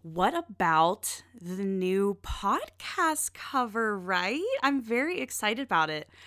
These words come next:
Very excited about it. It's been in the works for a little bit now, and I finally get to display it with pride. I,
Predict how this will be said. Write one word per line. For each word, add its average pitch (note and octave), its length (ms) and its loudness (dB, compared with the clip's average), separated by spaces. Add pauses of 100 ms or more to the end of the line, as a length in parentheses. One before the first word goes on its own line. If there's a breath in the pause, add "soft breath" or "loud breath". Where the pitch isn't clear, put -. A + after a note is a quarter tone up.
(300 loud breath)
Very E3+ 460 -2
excited F#3 440 -6
about F#3 340 -2
it. F3+ 300 -4 (260)
It's - 240 -16
been E3+ 180 -6
in E3+ 120 -4
the G3+ 80 -4
works - 680 -4 (140)
for D#3+ 680 -4 (500 loud breath)
a F#3 80 0
little E3 240 -2
bit A3 240 0
now, E3+ 380 6
and F3 80 2
I D#3+ 60 0
finally D#3 400 -2
get - 160 -8
to G3+ 60 -12
display G3+ 540 0
it F#3 120 2
with - 200 -6
pride. F3+ 800 8
I, C4 140 0